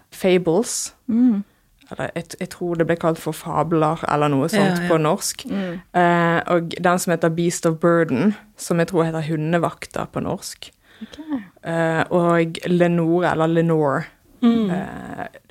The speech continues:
Speaker 1: og altså, fantastiske tegneserier. Og spesielt Fables, eh,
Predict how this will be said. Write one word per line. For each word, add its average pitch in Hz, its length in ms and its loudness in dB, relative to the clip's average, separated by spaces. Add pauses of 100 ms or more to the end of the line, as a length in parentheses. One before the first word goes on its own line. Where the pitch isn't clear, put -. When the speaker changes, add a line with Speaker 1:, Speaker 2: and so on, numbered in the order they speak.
(120)
Speaker 1:
og 175 220 0 (360)
altså, - 500 -2 (880)
fantastiske - 1000 -2
tegneserier. - 680 -8 (760)
Og 180 140 -4
spesielt 208 480 2
Fables, - 920 -2
eh, 76 580 -8